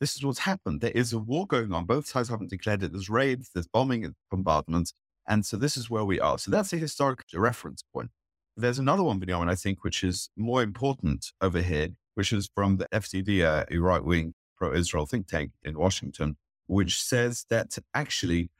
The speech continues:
what has happened over here with the evacuation of eighty to hundred thousand civilians is the creation of a de facto security belt inside Israel.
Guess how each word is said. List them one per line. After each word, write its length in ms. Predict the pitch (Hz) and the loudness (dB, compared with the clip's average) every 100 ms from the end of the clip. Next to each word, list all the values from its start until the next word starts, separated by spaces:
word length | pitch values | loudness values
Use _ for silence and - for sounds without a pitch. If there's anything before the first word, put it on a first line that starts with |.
| _ | _
what 160 | 110 113 | 0 0
has 100 | 113 | 0
happened 540 | 117 160 - 101 92 | -2 -2 -2 -4 -2
over 240 | 92 101 104 | 0 0 0
here 460 | 104 139 123 90 - | 0 2 2 2 0
with 140 | 104 | -2
the 80 | 92 | 0
evacuation 640 | 92 107 - 127 123 101 | 2 0 0 0 0 -2
of 80 | 90 | -2
eighty 220 | 113 110 | -2 -4
to 120 | 98 104 | -4 0
hundred 300 | 101 101 - | 0 0 0
thousand 420 | 101 98 101 90 | 2 2 0 -2
civilians 600 | - 104 147 90 73 87 - _ - | 0 2 2 2 0 -2 -8 _ -4
is 180 | 127 | -2
the 180 | 123 120 - | -2 -6 -4
creation 520 | - 104 160 - 101 | 0 0 0 -2 -4
of 100 | 101 | -4
a 60 | |
de 300 | 104 - 139 | -4 0 0
facto 500 | 139 - 131 - 113 | 0 -4 -6 -2 -2
security 720 | 110 - 92 - 147 123 117 95 | -2 -2 -8 0 2 2 0 -2
belt 400 | 92 87 85 - _ | 2 2 0 -12 _
inside 920 | - 147 135 - - - 113 104 98 117 | -2 0 0 -2 -4 -4 -4 -4 -8 -6
Israel. 440 | 143 127 - - | -4 -4 -6 -8